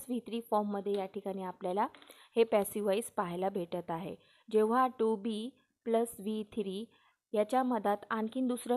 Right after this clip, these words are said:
काहीच हेल्पिंग वर्ब नाही आहे, म्हणजे to have-ची हेल्पिंग वर्ब नाही आहे किंवा इतर, अ,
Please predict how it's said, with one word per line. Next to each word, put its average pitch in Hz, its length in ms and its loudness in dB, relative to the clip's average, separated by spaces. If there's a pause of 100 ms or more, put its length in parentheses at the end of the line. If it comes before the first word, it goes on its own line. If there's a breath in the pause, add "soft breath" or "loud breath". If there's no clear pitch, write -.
काहीच 220 560 0
हेल्पिंग 208 440 -2
वर्ब 196 280 2
नाही 190 260 -2
आहे, 190 280 -2
म्हणजे 208 220 -2 (100)
to 202 120 2
have-ची 202 360 0
हेल्पिंग 202 420 0
वर्ब 190 220 4
नाही 185 240 -2
आहे 202 80 -2 (440 soft breath)
किंवा 262 240 4 (120)
इतर, 247 380 2 (380 loud breath)
अ, 202 240 2